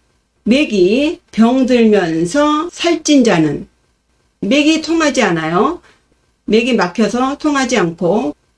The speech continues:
혹은 약하거나 속도가 느리면서 비자, 살찐 자는 사의, 죽을 것이다 예요. 죽는다가 아니라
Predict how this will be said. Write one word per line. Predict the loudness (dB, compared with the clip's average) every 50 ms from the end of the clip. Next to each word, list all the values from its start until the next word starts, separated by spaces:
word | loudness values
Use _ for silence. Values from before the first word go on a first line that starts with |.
| _ _ -4
혹은 | -2 0 0 0 -2 -4 _ _ _ _ _ -6
약하거나 | -6 -6 -6 -6 -4 -4 -4 -2 -2 -2 0 0 0 0 -2 -4 -10 _ _ _ _ _ _ _ _
속도가 | -8 -6 -6 -4 -2 0 0 2 2 0 -2 -2 -2 -4 -4
느리면서 | -2 -2 0 2 2 2 2 2 2 0 0 2 2 2 2 0 -4 -8 -14 _ _ _ _ _ _ _ _ _
비자, | 0 2 2 2 2 0 0 0 -2 -2 -6 -12 -16 _ _ _ _
살찐 | -10 -2 0 2 2 2 2 2 2 2
자는 | 2 2 2 4 4 4 4 2 0 -6 _ _ _ _ _ _ _ _ _ _ _ _
사의, | -12 -6 -2 0 0 0 0 -2 0 2 2 2 2 0 -4 -10 _ _ _ -6
죽을 | -2 0 0 2 0 0 -2 -4 -4
것이다 | -6 -6 -6 -4 -4 -4 -4 -4 -4 -4 -6 -8 -12 -16 _ _ _ -10 -8
예요. | -6 -4 -2 -2 -2 -2 -6 _ _ _ _ _ _ _ _ _ _
죽는다가 | 0 2 2 2 2 2 0 0 2 0 0 0 -2 -4 -4 -2 0
아니라 | 2 2 2 2 2 0 0 0 0 -2 -4